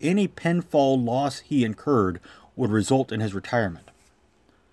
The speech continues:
However, he was reinstated a month later by the same powers that be. Kurt's last feud in W C W was with Shawn Stasiak, who called himself the Perfect One.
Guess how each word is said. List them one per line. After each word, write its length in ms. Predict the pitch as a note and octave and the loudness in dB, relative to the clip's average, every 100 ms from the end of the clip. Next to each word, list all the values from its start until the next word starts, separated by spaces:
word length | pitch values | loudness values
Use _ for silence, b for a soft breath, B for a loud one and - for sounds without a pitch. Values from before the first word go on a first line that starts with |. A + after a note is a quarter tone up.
| _ | _
However, 380 | B2+ C3+ B2+ A#2+ | 4 6 6 4
he 120 | C3+ | 4
was 200 | C3 G2+ | 4 2
reinstated 580 | C3 D#3+ A2+ - C3 G2+ | 2 2 2 0 0 2
a 40 | |
month 200 | G#2+ A#2 | 2 0
later 180 | G#2 A#2 | 0 0
by 120 | G2 | 2
the 120 | G#2 | 0
same 480 | G2+ C3 C3+ G#2+ F2 | 0 2 2 2 -2
powers 460 | - A2 G2 F2 D#2+ | -4 -2 -2 -2 -8
that 200 | F2 - | -12 -4
be. 300 | A#2 F#2 E2 - _ _ B B B B | -2 -2 -4 -18 _ _ B B B B
Kurt's 280 | - C#3 B2+ | 2 2 4
last 320 | D#3 F3 - | 4 4 -2
feud 420 | - C#3 C#3 C3+ b b | 2 6 6 4 b b
in 140 | A#2+ A#2+ | -2 2
W 260 | C3 C3+ | 4 4
C 180 | B2 B2 | 2 -2
W 320 | G#2+ A2+ A2 | 0 0 0
was 320 | G#2 A2+ G#2 | 0 -2 -2
with 220 | G2 A#2 A2 | -2 -4 -2
Shawn 300 | - B2 A2+ | 0 0 0
Stasiak, 580 | - A#2+ A#2 A2 G#2+ | -2 -2 0 -2 -2
who 140 | - C3 | -4 -4
called 240 | D3+ E3+ | 2 2
himself 400 | D#3+ C#3 C3+ A2+ | 2 -2 -4 -6
the 100 | - | -10
Perfect 420 | C3 D3 C3+ - | -4 -4 -4 -10
One. 200 | - - | -18 -20